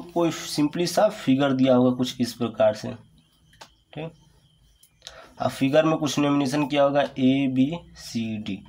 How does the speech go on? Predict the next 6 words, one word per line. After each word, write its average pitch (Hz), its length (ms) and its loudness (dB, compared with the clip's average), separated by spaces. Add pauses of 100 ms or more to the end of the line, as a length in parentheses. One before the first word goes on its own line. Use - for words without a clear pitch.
(320)
ठीक, 160 140 -6 (1500)
इसका 131 360 0
एरिया 127 600 2
बताइए 110 460 0 (280)
एबीसीडी, 117 1500 -4
ठीक। - 280 -12